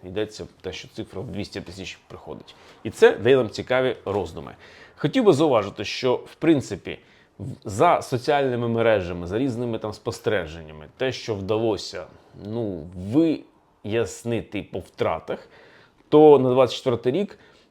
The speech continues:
те, що в соціальних мережах хтось вивішував фотографії, розповідав історії, там за п'ятдесят тисяч. І от цікаво, що відсотково виходить так, що найбільше втрат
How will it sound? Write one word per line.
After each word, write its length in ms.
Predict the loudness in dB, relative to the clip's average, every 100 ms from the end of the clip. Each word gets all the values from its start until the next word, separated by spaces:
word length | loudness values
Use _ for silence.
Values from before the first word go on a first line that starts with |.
| _
те, 140 | 0 2
що 160 | 0
в 60 | -6
соціальних 500 | -4 0 0 0 -4
мережах 300 | -4 -4 -6
хтось 260 | -8 -10 -8
вивішував 460 | -8 -8 -10 -12
фотографії, 760 | -12 -8 -6 -2 0 0 -2 -4
розповідав 380 | -4 -4 -6 -6
історії, 560 | -10 -4 0 0 0 -4 -16 _ 0
там 220 | 0 0 -10 -20 -16 -8
за 220 | -2 0
п'ятдесят 560 | 0 -4 -4 -6 -6
тисяч. 480 | -8 -8 -8 -16 -18 _ -20 -20 _
І 100 | 2
от 160 | 2 0
цікаво, 340 | -2 0 0
що 180 | -2 -4
відсотково 800 | -4 -4 -4 0 2 2 -2 -4 -10
виходить 460 | -12 -6 -4 -4 -4
так, 220 | -6 -6
що 200 | -12 -6
найбільше 640 | -4 -2 -2 -2 -6 -12 -14
втрат 500 | -6 -2 -2 -4 -12